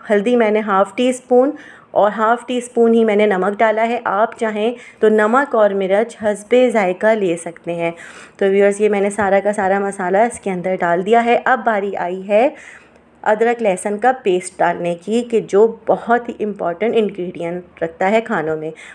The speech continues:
तो ये मैं भर भर के डालूँगी, दो बड़े बड़े चमचे।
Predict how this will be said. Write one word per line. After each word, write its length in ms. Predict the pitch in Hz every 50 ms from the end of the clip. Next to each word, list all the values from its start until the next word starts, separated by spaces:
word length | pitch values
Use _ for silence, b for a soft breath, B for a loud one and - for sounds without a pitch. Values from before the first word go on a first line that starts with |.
| B B -
तो 60 | 190
ये 140 | 190 196 196
मैं 200 | 196 180 175 170
भर 260 | 170 202 220 233 247 247
भर 180 | 254 240 226 233
के 160 | - 214 214
डालूँगी, 520 | 208 190 185 180 190 190 196 196 208 214 196
दो 300 | 175 170 185 185 190 185
बड़े 260 | 185 190 180 185 185
बड़े 260 | 180 180 175 180 190
चमचे। 440 | 190 - 185 180 180 180 - 214 226